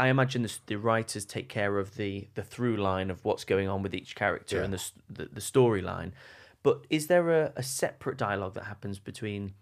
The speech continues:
Speaker 1: directors to make sure that it has the same feel all
Speaker 2: Yeah,
Speaker 1: the way through?
Speaker 2: it, th-, there is on continuing drama, you know, um, you know, like Casualty or Holby City or The Bill was, and,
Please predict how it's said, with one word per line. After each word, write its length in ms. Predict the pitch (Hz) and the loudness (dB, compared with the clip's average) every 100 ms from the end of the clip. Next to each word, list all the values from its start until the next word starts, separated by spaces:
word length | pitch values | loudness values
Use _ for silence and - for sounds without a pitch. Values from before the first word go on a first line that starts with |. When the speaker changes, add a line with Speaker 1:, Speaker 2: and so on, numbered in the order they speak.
| - | -6
Speaker 1:
directors 840 | - 110 110 110 - 76 73 - - _ _ - _ _ _ _ _ _ _ | 2 4 2 0 -8 -12 -10 -10 -12 _ _ -20 _ _ _ _ _ _ _
to 140 | - 117 | -4 2
make 240 | 113 110 | 2 2
sure 220 | - 120 | 0 0
that 140 | 104 104 | 2 0
it 100 | - _ _ - | -2 _ _ -16
has 180 | 127 127 | -6 -6
the 80 | 120 | -4
same 320 | - 117 110 | -2 0 -2
feel 560 | - - 131 117 101 90 _ | -6 -4 0 2 0 -4 _
all 100 | - | 2
Speaker 2:
Yeah, 220 | 151 139 98 | 6 8 6
Speaker 1:
the 40 | |
way 40 | 90 | 2
through? 120 | 113 | 0
Speaker 2:
it, 320 | 104 143 - | 0 -2 -2
th-, 180 | 196 - - | -2 -2 -2
there 160 | 190 190 | 6 10
is 180 | 202 156 | 10 8
on 220 | 160 143 | 2 0
continuing 600 | 131 147 131 139 110 95 | -2 -2 2 2 2 -2
drama, 500 | 92 85 62 65 73 - - | -6 -8 -10 -14 -14 -18 -12
you 80 | 104 | -12
know, 280 | 62 - - - | -10 -14 -14 -12
um, 380 | 95 87 85 87 _ _ _ _ _ _ _ _ - | -12 -10 -12 -16 _ _ _ _ _ _ _ _ -14
you 140 | - | -10
know, 120 | 76 | -8
like 260 | 80 90 95 | -4 -4 -6
Casualty 580 | - 90 80 69 - 85 | -8 -10 -10 -12 -12 -10
or 100 | 76 | -10
Holby 280 | 69 85 71 | -8 -8 -10
City 320 | - - 78 | -14 -14 -12
or 100 | 76 | -10
The 80 | 73 | -8
Bill 360 | 85 90 82 | -6 -6 -6
was, 440 | 71 76 73 71 - | -10 -12 -12 -14 -14
and, 160 | 71 | -14